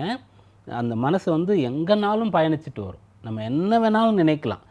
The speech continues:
அப்படிப்பட்ட வேகமாக செயல்படக்கூடிய மனதையும் கூட இந்த விரதமானது கட்டுப்படுத்தும். சாதாரணமான நாள்ல வந்து நம்ம இது போல சாப்பிடாம இருக்கலாம்னு முயற்சி பண்ணா ரொம்ப கடினமா இருக்கும், மனசும் கூட அலைப்பாயும், உடலும் ஒத்துக்கொள்ளாது.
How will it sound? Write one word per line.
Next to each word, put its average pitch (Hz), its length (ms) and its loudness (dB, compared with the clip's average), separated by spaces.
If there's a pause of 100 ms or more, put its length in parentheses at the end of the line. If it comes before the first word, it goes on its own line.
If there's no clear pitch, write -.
(260)
அப்படிப்பட்ட 190 640 0
வேகமாக 190 680 2
செயல்படக்கூடிய 151 680 -2
மனதையும் 175 600 0
கூட 175 180 -2
இந்த 175 180 2
விரதமானது 143 720 0
கட்டுப்படுத்தும். 95 840 -8 (600)
சாதாரணமான 208 680 6 (100)
நாள்ல 190 380 2
வந்து 160 240 0
நம்ம 185 240 0
இது 143 100 -2
போல 170 260 2
சாப்பிடாம 165 540 2
இருக்கலாம்னு 156 420 0
முயற்சி 147 260 -4
பண்ணா 143 240 -2
ரொம்ப 165 400 -2
கடினமா 151 460 2
இருக்கும், 101 380 -6 (400)
மனசும் 220 520 4
கூட 196 240 0
அலைப்பாயும், 147 720 2
உடலும் 196 380 2
ஒத்துக்கொள்ளாது. 98 580 -6